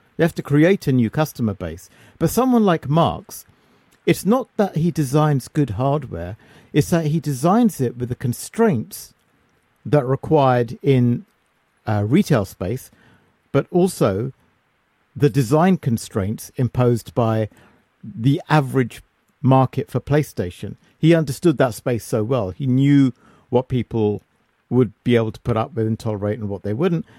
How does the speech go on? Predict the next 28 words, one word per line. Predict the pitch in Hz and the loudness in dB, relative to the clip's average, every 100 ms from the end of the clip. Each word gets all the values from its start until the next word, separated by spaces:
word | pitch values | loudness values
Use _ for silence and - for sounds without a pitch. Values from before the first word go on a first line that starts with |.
| _ | _
and | 127 | 0
was | 120 117 | 2 2
able | 120 113 | 0 -2
to | - | -8
create | - 120 107 | -2 -2 0
hardware | 117 117 104 110 107 | 0 -2 0 0 0
at | 117 | -2
an | 110 | -4
affordable | - 123 107 107 - | -4 -4 -4 -6 -6
price. | 113 101 | -6 -4
That's | 185 208 - | -6 -6 -8
really, | 170 165 240 302 285 190 175 | -2 -2 0 -2 0 -2 -2
really | 247 170 | -4 -4
tough. | - 240 - - _ _ - | -4 -4 -4 -8 _ _ -6
I | 147 | 0
mean, | 185 | 2
that's | 233 | 0
the | 190 | 0
thing. | 190 156 | 2 4
You | 156 | 4
remember | 190 156 | 4 2
Steve | - - 151 - | 0 0 0 2
Jobs, | 147 127 127 | 0 0 -4
I | |
think, | 110 131 131 | -2 -2 -2
and | 117 | 0
Johnny | 135 123 | 2 2
Ive, | 117 117 110 | 2 2 0